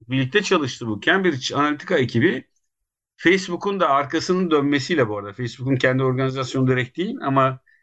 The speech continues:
bir şekilde çok da hoşuna giden bir profil algo-, algoritması, profilleme algoritması. Oradan, e, profilleri belirledikten sonra reklam ama şey değil, ürün satış reklamı değil, siyasi reklam organizasyonu yapıyorlar.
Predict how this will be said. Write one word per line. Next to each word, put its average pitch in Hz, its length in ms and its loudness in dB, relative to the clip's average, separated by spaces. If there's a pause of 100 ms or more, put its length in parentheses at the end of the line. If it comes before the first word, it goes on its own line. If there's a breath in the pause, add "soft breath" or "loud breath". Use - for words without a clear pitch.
(180)
bir - 60 -14
şekilde 143 300 -2
çok 170 300 -2
da 165 40 4
hoşuna 147 360 0
giden 127 340 0
bir 104 300 -8 (420)
profil 123 340 0
algo-, 110 420 2
algoritması, 110 1000 -2 (160)
profilleme 120 720 2
algoritması. 107 920 -4 (280 loud breath)
Oradan, 196 680 0 (140)
e, 147 260 -10
profilleri 185 540 2
belirledikten 185 580 0
sonra 196 480 0 (800 soft breath)
reklam 175 640 2 (580)
ama 190 220 2
şey 196 260 2
değil, 160 300 0 (140)
ürün 180 280 4
satış 190 440 -2
reklamı 175 360 0
değil, 147 140 -2
siyasi 170 640 -2
reklam 160 440 0
organizasyonu 98 800 -6
yapıyorlar. 90 560 -10